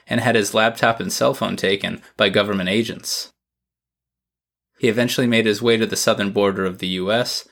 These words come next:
and claimed asylum. An immigration judge held that Mister Martinez's experience equated more to harassment than to persecution and denied asylum, additionally finding that Mister Martinez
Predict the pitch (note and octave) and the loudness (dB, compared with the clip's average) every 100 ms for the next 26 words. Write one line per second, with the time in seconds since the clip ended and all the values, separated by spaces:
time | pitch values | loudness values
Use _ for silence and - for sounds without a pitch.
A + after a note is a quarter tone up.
0 | _ A2+ A2 A#2+ A2 G2 - G2 F#2 E2+ | _ -4 0 0 0 0 2 2 2 -2
1 | - _ _ _ _ _ _ _ _ _ | -16 _ _ _ _ _ _ _ _ _
2 | _ _ _ _ _ _ B2+ D3 C#3 C3 | _ _ _ _ _ _ -4 -2 0 2
3 | E3 - G#2+ G2+ - G#2+ G#2 G#2 A2 - | 2 0 2 2 2 2 2 -2 -4 -2
4 | A2 G2+ - B2 G#2+ G#2+ G2 G2 G2 - | -2 -2 0 0 0 0 -2 -2 -4 -4
5 | C3 B2 F#2+ F#2 - - - - - E3 | 0 0 0 -6 -12 -14 -10 -6 0 2
6 | E3 B2 B2 A#2+ A#2 G#2 G2 G2+ A2+ - | 2 2 2 2 0 0 2 4 4 0
7 | G2 - - - - G2+ G2 A2 G2+ - | -4 -8 -12 -10 -2 0 0 0 0 -4
8 | - A2 - - - _ - A2+ A2 A2+ | -4 -2 -4 -8 -14 _ -6 0 2 4
9 | A#2 A2 - A2+ G#2+ F#2+ B1 - _ _ | 4 2 2 2 2 0 -8 -18 _ _
10 | _ _ _ A2+ A2+ D#3+ - D#3+ A2 G2+ | _ _ _ -2 0 -2 0 0 0 0
11 | - G2+ G2 G2 G2 A2 - A2 G2 - | 0 0 0 -2 -4 -4 -4 -2 -2 -2
12 | C#3 G#2+ G2 | 0 0 -2